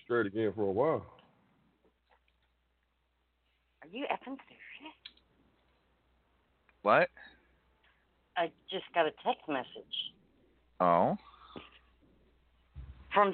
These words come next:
Speaker 2: Spirit of Vengeance.
Speaker 3: Oh?
Speaker 2: He's
Speaker 1: Monkey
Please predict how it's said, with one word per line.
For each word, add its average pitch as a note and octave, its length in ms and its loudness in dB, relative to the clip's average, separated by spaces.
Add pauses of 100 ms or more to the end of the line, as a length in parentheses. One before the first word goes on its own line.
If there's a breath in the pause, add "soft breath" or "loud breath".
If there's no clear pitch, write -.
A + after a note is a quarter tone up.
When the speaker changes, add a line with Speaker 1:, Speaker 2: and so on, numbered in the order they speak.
(160)
Speaker 2:
Spirit D4 340 4
of F#3+ 140 -4
Vengeance. G#3 460 -2 (1700)
Speaker 3:
Oh? F2 360 8
Speaker 2:
He's F4 120 6 (180)
Speaker 1:
Monkey F4+ 160 4